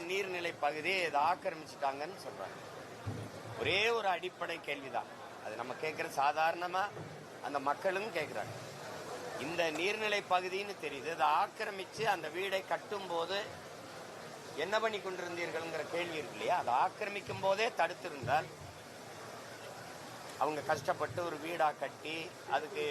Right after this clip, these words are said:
மின் இணைப்பு கொடுத்து, எரிவாயு இணைப்பு வாங்கி, வாக்குரிமை வாங்கி, குடும்ப அட்டை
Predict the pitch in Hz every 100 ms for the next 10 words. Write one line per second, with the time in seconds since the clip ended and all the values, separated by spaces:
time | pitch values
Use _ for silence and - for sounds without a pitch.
0 | 147 135 147 170 165 151 143 135 127 117
1 | 160 151 160 160 151 143 139 135 127 127
2 | 131 135 165 156 - 139 175 - 147 139
3 | 123 117 120 147 170 151 156 165 165 143
4 | 135